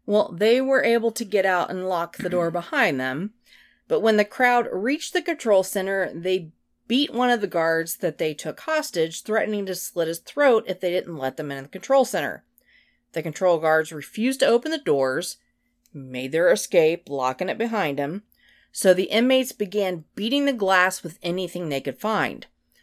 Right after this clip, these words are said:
One item they found was a large brass fire extinguisher. After a few hits, the extinguisher made a small hole. The inmates then used pipes and other items to make the hole big enough to climb through.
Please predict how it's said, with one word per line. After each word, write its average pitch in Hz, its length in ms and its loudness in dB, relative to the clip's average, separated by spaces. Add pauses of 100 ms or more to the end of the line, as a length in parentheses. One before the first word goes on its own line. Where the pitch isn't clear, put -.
(140)
One 254 260 0
item 247 320 2
they 233 100 0
found 180 320 -4
was 160 160 0
a 180 100 0
large 196 520 -2
brass 156 400 -2 (180)
fire 208 340 2
extinguisher. 127 800 -10 (540)
After 170 300 0
a 156 60 0
few 320 300 -2
hits, 226 340 0
the 190 120 0
extinguisher 202 680 -4
made 151 220 -6
a 151 60 -6
small 147 320 -8
hole. - 560 0 (540)
The 170 140 2
inmates 214 360 2
then 185 200 -2
used 147 260 -6
pipes - 540 -2
and 151 160 -4
other 269 240 2
items 143 460 0
to - 80 -10
make 156 180 -6
the 151 80 -4
hole 160 200 0 (120)
big 269 180 4
enough 240 300 0
to - 60 -12
climb 185 360 -6
through. 127 360 -10